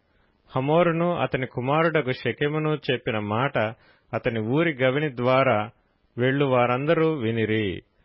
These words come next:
అప్పుడు అతని ఊరి గవిని ద్వారా వెళ్ళు వారందరిలో ప్రతి పురుషుడు సున్నతి పొందెను. మూడవ దినమున వారు బాధపడుచుండగా, యాకోబు కుమారులలో నిద్దరు,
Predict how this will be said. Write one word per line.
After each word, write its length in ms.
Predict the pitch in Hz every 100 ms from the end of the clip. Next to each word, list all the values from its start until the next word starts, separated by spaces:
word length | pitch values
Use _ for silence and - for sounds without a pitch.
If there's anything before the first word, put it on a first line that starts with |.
| _ -
అప్పుడు 300 | 120 - 147
అతని 440 | 139 147 131 123 - - -
ఊరి 320 | 135 175 165
గవిని 300 | 131 131 151
ద్వారా 340 | 139 143 143 143
వెళ్ళు 280 | 123 123 123
వారందరిలో 880 | 120 117 113 139 160 143 110 107 113 _ _ _
ప్రతి 220 | 135 139
పురుషుడు 520 | - - 135 165 156
సున్నతి 420 | 147 131 131 131
పొందెను. 640 | 135 117 110 98 101 101 92 - _ _ _
మూడవ 380 | 131 170 196 190
దినమున 360 | 170 156 143 120
వారు 380 | 117 110 110
బాధపడుచుండగా, 1200 | 101 98 123 151 147 143 131 123 127 139 113 101 113 _ _ _ _ _ -
యాకోబు 440 | 131 160 190 180
కుమారులలో 720 | 175 165 156 156 151 143 131
నిద్దరు, 560 | 123 110 113 101 98